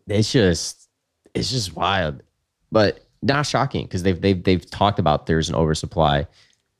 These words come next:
uh, in Canada and people aren't consuming it as much. I mean, and that's what starts. You need to build a brand. Like, if you're not building a brand and you're just going there to produce flower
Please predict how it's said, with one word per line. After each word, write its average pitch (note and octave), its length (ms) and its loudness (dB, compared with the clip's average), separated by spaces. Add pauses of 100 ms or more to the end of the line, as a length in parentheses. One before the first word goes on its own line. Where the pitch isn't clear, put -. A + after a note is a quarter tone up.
(260)
uh, - 340 -4 (140)
in D#2 160 -4
Canada C#2 540 -4
and C2+ 100 -8
people C#2 240 -4
aren't B1+ 280 -2 (540)
consuming D2+ 520 0
it G#1 160 -2 (280)
as C#2+ 200 -2
much. B1+ 320 -2
I F#2+ 80 4
mean, A2 220 4
and C3+ 180 4
that's D3 200 0
what D3+ 100 2
starts. C#3+ 280 0
You G2 60 0
need A2+ 120 4
to A#2 60 4
build F2+ 320 2
a F#2+ 40 2
brand. F2+ 720 2
Like, D#2+ 180 2
if F2+ 120 0
you're G2 80 2
not G2+ 260 0
building F#2 300 4
a F#2+ 60 2
brand F2 340 2
and G2+ 100 0
you're E2+ 100 -2
just G2 280 -4
going F#2 280 0
there A2 120 4
to G2 80 4
produce F#2+ 400 -2
flower G2 680 0